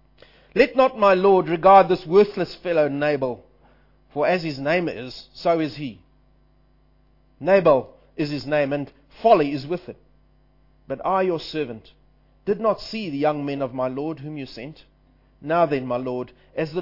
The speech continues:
Lord lives and as your soul lives, because the Lord has restrained you from blood guilt and from saving with your own hand,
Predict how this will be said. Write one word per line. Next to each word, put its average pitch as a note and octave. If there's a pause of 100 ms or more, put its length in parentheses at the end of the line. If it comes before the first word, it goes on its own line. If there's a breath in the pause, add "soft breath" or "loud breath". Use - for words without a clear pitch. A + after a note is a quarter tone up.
(100)
Lord G#3
lives D#3+
and D3+
as D#3+
your G3
soul G#3+
lives, A#2 (280 soft breath)
because E3
the F3+
Lord G3+
has F#3+
restrained G#3+
you G#3
from E3+
blood F#3
guilt C3+ (260 soft breath)
and E3
from F3
saving G#3+
with F#3
your F3
own G#3
hand, C#3